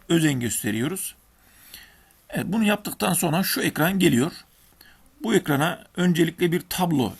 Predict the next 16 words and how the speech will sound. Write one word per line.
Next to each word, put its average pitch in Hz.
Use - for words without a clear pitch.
ekleyeceğiz. 139
Tablomuzun 143
ismi 139
personel 151
olsun. 156
Ve 180
buradan 151
ekle 165
diyoruz. 110
Birincil 190
olarak 139
bir 175
I 160
D 131
alan 156
belirliyoruz. 123